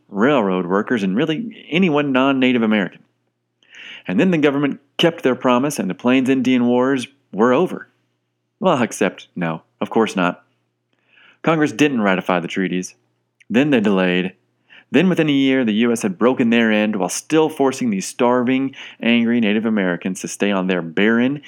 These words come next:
and now nearly buffalo-less reservations. The peace of the Medicine Lodge Treaty, which the Indians didn't want to sign in the first place, was broken within a year. So in eighteen sixty-eight, the Buffalo Soldiers of the Tenth Cavalry had a new job,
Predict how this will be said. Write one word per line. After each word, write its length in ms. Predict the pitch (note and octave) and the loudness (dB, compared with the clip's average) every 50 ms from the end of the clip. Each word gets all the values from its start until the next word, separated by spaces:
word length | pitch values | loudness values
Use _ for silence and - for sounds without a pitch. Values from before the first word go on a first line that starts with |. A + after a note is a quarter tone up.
| - - - - _ - | -20 -20 -20 -18 _ -6
and 140 | F#2+ F#2 | -4 -2
now 260 | F2+ F#2+ F#2+ F#2 F#2 F2+ | 0 0 2 2 0 0
nearly 440 | F2+ F#2 G#2 A#2+ B2+ C3 C3 C3+ C3 | 0 0 0 2 2 2 0 0 -2
buffalo-less 840 | G#2+ - _ B2+ A#2+ B2 - B2 B2 A#2+ A#2 A#2 A#2 A#2 A#2 - - | -2 0 _ 0 0 0 -2 -2 0 0 0 0 -2 -4 -4 -4 -4
reservations. 800 | F#2+ F#2+ G2 G2+ F#2+ F2+ F2 E2 - - - - - - - _ _ _ _ _ _ _ _ _ _ _ _ _ _ _ _ _ _ _ _ - | -2 -2 -2 -2 -4 -4 -6 -6 -8 -12 -14 -16 -18 -20 -20 _ _ _ _ _ _ _ _ _ _ _ _ _ _ _ _ _ _ _ _ -6
The 100 | A2 A2 | -6 -2
peace 240 | - C#3+ D#3 D3 | 0 0 0 0
of 80 | C#3+ B2+ | 0 -2
the 80 | G#2 G#2 | 0 2
Medicine 360 | A#2 A#2 A#2+ A2+ - G#2+ G#2 | 2 2 2 0 -4 -6 -2
Lodge 320 | G#2+ A2 A2+ A2 A2 - | 0 0 0 0 -2 -6
Treaty, 380 | - - B2+ B2+ B2+ D3+ E3 _ _ _ - - - - - - | -6 -4 -4 -4 -4 -6 -12 _ _ _ -20 -20 -20 -20 -12 -4
which 260 | - E3 - - - _ _ _ _ _ _ | -4 -4 -4 -4 -14 _ _ _ _ _ _
the 160 | G2 G2 G#2 | -2 0 0
Indians 260 | C3+ D3 C3 G2+ E2+ | 2 2 0 0 -2
didn't 240 | D#2+ F2+ A2+ G#2+ G#2+ | 0 0 0 2 2
want 120 | G#2+ G2+ F#2+ | 0 -2 -2
to 60 | - | 0
sign 380 | - A2 G#2 G#2 G2 F#2 E2+ F2 | 0 0 2 2 0 -2 -4 -6
in 80 | F#2+ | -8
the 60 | F#2 E2+ | -8 -2
first 280 | - B2 C#3+ C#3 - | 0 0 0 0 -2
place, 340 | - F#2 F2+ G2 A2+ - - _ _ _ _ _ _ _ _ _ | -2 -2 -2 -2 -2 -6 -14 _ _ _ _ _ _ _ _ _
was 120 | G2 F2+ | -10 -10
broken 420 | D#2+ F2+ A2 C3 C#3 C3+ C#3 C#3+ B2 | -4 0 2 2 2 2 0 -2 -2
within 220 | G2 E2+ G2 G#2+ | 0 0 0 0
a 40 | A2+ | 0
year. 360 | A2 G2+ F2+ E2 D2+ C#2+ _ _ _ _ _ _ _ _ _ _ _ _ _ _ _ _ _ _ _ _ _ _ _ _ _ _ _ _ _ _ _ _ _ _ | 0 0 -2 -4 -6 -10 _ _ _ _ _ _ _ _ _ _ _ _ _ _ _ _ _ _ _ _ _ _ _ _ _ _ _ _ _ _ _ _ _ _
So 200 | - - A2+ G#2 | -2 -2 0 2
in 80 | G#2 G#2+ | 2 2
eighteen 640 | B2+ D3+ D3+ - _ - D3+ D3+ D3+ D3+ D3+ D3 C#3 | 2 0 -2 -8 _ -4 -2 0 0 0 0 -2 -2
sixty-eight, 680 | - - - - - - - C3+ C3+ C#3+ E3 E3 - | -2 -4 -4 -6 -4 -2 0 2 2 2 0 0 -2
the 60 | A2+ | 0
Buffalo 380 | G2 B2 C#3 C3+ - G2 G2 F#2+ | 0 0 0 -2 -2 -2 -2 -2
Soldiers 400 | F#2 - - G2 G2+ G#2 B2+ B2 | -2 -2 -2 0 0 0 -2 -2
of 60 | A2 E2+ | -4 -4
the 80 | F#2 | -6
Tenth 300 | F#2 - A#2+ A2+ G2+ - | -4 0 0 0 0 -2
Cavalry 460 | - - A2 A2 G2+ A#2+ B2+ C3 B2+ | -2 0 0 0 2 0 0 0 0
had 120 | A2+ C3+ D#3 | 0 0 0
a 40 | E3 | 2
new 240 | D#3+ E3+ F#3+ F3+ | 2 2 2 2
job, 420 | C3+ F#2+ G2 F#2 F2 E2 D#2 D2+ | 2 0 0 0 0 -2 -4 -6